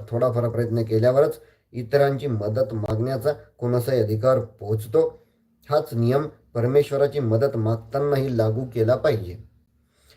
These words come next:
उपासना करीत असता उपासकाने हळूहळू प्रचिती घेणे आवश्यक असते,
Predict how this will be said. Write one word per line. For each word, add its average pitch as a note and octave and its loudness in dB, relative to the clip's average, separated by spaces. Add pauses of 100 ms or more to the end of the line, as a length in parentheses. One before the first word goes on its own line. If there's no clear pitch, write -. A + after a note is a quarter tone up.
(240)
उपासना F#3 4
करीत F3+ 0
असता E3 0
उपासकाने D#3+ 0
हळूहळू D3+ 2
प्रचिती D3 -2
घेणे D3 -2
आवश्यक E3+ -6
असते, D#3+ -10